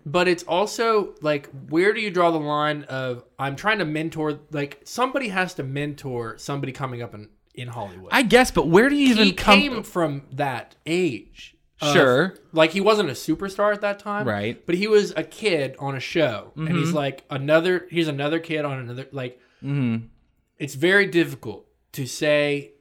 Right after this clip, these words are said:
Speaker 1: somebody's intentions are bad when you don't know they're bad. It
Speaker 2: Sure.
Speaker 1: seem, it seems bad. But somebody has to talk to her. I would
Speaker 2: Right.
Speaker 1: hope. You know, like, there's a, probably a lot of child stars that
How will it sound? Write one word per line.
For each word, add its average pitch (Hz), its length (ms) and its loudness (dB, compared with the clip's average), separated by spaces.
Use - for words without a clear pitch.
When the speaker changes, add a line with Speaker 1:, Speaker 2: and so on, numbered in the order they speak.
Speaker 1:
somebody's 156 460 -2
intentions 143 600 -8
are 127 60 -8
bad 123 420 -8
when 117 160 -12
you 110 120 -14
don't 135 260 -8
know 151 180 0
they're 147 140 -2
bad. 123 340 -8
It 143 80 0
Speaker 2:
Sure. 339 180 8
Speaker 1:
seem, 214 800 -2
it 135 100 -12
seems 180 400 -4
bad. 131 260 -8
But 190 140 -8
somebody 247 580 -2
has 127 220 -6
to 117 80 -16
talk 101 300 -12
to - 80 -18
her. 107 320 -14
I 156 160 8
would 160 100 6
Speaker 2:
Right. - 20 -4
Speaker 1:
hope. 240 400 -2
You 165 100 2
know, 175 140 4
like, 151 400 4
there's 175 160 2
a, 180 40 -4
probably 220 300 4
a 190 60 2
lot 180 220 2
of 185 80 -8
child 123 380 -6
stars 101 420 -12
that 120 320 -10